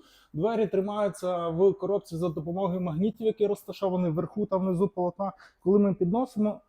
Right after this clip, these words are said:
вони закриваються як холодильник. У нас два замка.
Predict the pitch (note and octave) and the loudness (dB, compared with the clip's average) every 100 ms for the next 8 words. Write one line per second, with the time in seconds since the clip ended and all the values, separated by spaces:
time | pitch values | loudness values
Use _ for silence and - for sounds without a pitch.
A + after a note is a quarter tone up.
0 | - D#3+ F#3+ A3+ A3 D3+ D3+ E3+ F#3 F#3 | -4 0 2 0 -2 -6 -4 -2 0 0
1 | D#3 D3+ D#3+ - D#3 C#3 B2 A#2+ - _ | 0 -2 -2 -2 0 0 -2 -4 -10 _
2 | _ _ - F#3+ G#3 E3+ - D3+ D#3+ A3+ | _ _ -8 -2 0 0 -4 -6 4 6
3 | F#3+ F#3 - D#3 F3 | 6 4 6 4 4